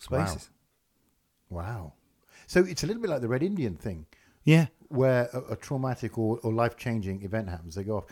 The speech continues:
Speaker 2: Hmm.
Speaker 1: when really they should have probably put more work into inventing the gun.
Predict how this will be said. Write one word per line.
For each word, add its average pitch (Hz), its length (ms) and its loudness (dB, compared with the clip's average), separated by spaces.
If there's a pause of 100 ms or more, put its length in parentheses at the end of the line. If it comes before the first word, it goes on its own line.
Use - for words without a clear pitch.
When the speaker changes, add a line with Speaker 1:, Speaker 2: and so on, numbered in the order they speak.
(120)
Speaker 2:
Hmm. 110 140 2
Speaker 1:
when 113 140 2
really 123 240 2
they 101 120 0
should 101 180 -6
have 101 80 -6
probably 123 380 -2
put 104 200 -12
more 101 140 -2
work 101 260 -2
into 95 380 -6
inventing 98 400 -6
the 85 80 -8
gun. 95 400 -2